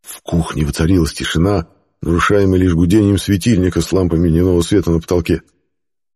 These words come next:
Мы с Эдиком изумлённо смотрели на домового.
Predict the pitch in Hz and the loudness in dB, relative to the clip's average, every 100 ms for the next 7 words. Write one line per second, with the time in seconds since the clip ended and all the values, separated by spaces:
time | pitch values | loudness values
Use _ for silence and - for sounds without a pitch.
0 | _ _ _ _ _ _ - 85 - 95 | _ _ _ _ _ _ -2 -2 0 0
1 | 90 82 80 80 78 82 92 98 87 80 | 0 0 0 2 2 2 2 2 2 0
2 | 78 76 87 95 95 80 85 82 101 104 | -4 0 2 2 2 2 2 4 4 4
3 | 82 | 0